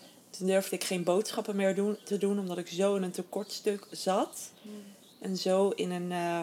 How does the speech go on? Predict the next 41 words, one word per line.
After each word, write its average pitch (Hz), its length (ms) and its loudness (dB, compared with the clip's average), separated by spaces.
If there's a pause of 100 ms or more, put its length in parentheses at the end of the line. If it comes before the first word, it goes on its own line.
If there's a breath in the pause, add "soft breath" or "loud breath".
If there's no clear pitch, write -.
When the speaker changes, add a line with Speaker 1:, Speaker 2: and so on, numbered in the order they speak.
Speaker 1:
hokje 226 600 0
zat, 190 460 -2
wat 180 120 -8 (160)
te - 100 -10
klein 180 340 0
werd 190 260 -2
voor 208 120 -6
mij. 196 280 0 (480)
Speaker 2:
Ja. 226 160 -14 (360)
Speaker 1:
En 190 80 -4
toen 185 140 -4
woog 180 240 4
ik - 80 -6
ook 185 120 2
nog 208 120 -4
maar 185 160 -2
vijftig 196 420 -2
kilo. 226 440 -2 (960 loud breath)
En 185 140 -4
toen, 202 240 -2
eh, 185 280 2
ja, 135 260 4
dat 156 180 0
zag 196 200 4
je 185 140 6
ook 170 140 6
gewoon 175 280 -2
echt. 175 340 4
Als 185 140 -2
ik 180 60 -6
nu 190 160 2
foto's 233 440 4
terugkijk, 190 580 2
denk 175 180 -4
ik, - 140 -4
"Wow, 147 500 8
wat 170 120 0
was 202 140 -2
je - 100 -4
uitgemergeld." 226 1200 4 (100)
Speaker 2:
Ja. - 60 -20